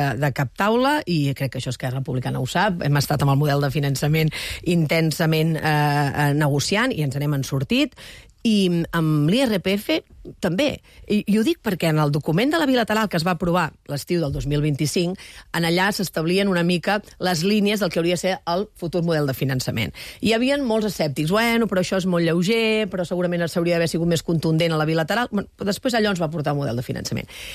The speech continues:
I en aquell document del model de finançament diu: «El Ministeri d'Hisenda i la Conselleria d'Economia treballaran per desplegar la Hisenda catalana i fer les modificacions legislatives oportunes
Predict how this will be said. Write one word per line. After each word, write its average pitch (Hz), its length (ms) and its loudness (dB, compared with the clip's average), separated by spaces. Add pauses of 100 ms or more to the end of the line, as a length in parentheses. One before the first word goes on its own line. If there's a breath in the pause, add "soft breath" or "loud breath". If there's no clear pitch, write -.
(120)
I 240 80 2
en 262 160 2
aquell 370 240 2
document 262 320 0
del 160 160 0
model 175 160 2
de 220 80 -2
finançament 226 400 0
diu: 160 320 0 (320 loud breath)
«El 220 160 2
Ministeri 247 480 2
d'Hisenda 165 640 0 (100)
i 214 80 2
la 196 140 2
Conselleria 214 580 0
d'Economia 269 640 0 (400 loud breath)
treballaran 233 480 0
per 294 160 0
desplegar 240 560 0
la 320 160 2
Hisenda 220 480 0
catalana 208 680 0 (800 soft breath)
i 339 140 2 (280)
fer 220 160 -2
les 180 160 0
modificacions 226 880 0
legislatives 240 560 2
oportunes 285 800 0